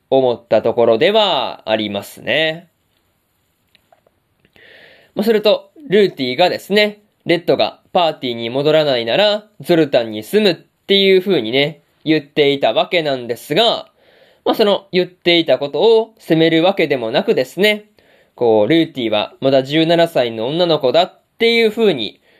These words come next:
こう、まあ、う-、勇者としてじゃなくてね、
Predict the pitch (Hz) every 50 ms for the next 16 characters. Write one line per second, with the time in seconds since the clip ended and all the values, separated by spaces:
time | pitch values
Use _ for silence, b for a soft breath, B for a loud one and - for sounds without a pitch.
0 | _ _ _ - 107 101 98 98 98 95 95 98 95 98 98 90 82 76 - 160
1 | 139 - - _ _ _ _ - 143 139 - 151 175 185 170 160 - 139 - 135
2 | 135 - 196 160 135 143 156 - - - 170 160 170 180 185 b